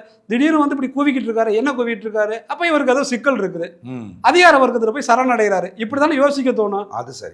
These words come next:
Speaker 1: உங்களுக்கு என்ன தேவை வந்துச்சு இப்ப? நீங்க உண்மையிலேயே இந்து மத உணர்வு இருக்கீங்களா? இந்துத்து-, இந்து சிந்தனையில இருக்கீங்களா? ஒரு பத்து இந்து பிள்ளைகளை படிக்க வைங்க, ஒரு பத்து இந்து மறவர்களை, பத்து, நூறு பேத்துக்கு வந்து படிப்பு கொடுங்க,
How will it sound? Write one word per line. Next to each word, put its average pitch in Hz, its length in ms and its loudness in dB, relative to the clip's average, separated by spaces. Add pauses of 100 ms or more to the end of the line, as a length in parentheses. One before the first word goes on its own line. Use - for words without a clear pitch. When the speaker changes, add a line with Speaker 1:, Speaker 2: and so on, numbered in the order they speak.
Speaker 1:
உங்களுக்கு 254 320 2
என்ன 330 240 8
தேவை 330 340 6
வந்துச்சு 294 240 2
இப்ப? 240 520 0 (440)
நீங்க 240 200 -2
உண்மையிலேயே 285 420 4
இந்து 277 160 2
மத 269 140 2
உணர்வு 240 280 -2
இருக்கீங்களா? 214 720 -2 (220)
இந்துத்து-, 233 440 -2
இந்து 240 360 2 (360)
சிந்தனையில 233 260 -2
இருக்கீங்களா? 190 600 -2 (160)
ஒரு 220 180 0
பத்து 220 240 2
இந்து 247 180 -2
பிள்ளைகளை 226 240 0
படிக்க 269 280 2
வைங்க, 185 640 0 (300)
ஒரு 214 160 0
பத்து 220 240 4
இந்து 247 220 0
மறவர்களை, 247 580 4
பத்து, 226 200 -6
நூறு 214 200 -2
பேத்துக்கு 247 220 2
வந்து 233 160 -4
படிப்பு 214 280 -2
கொடுங்க, 208 560 -6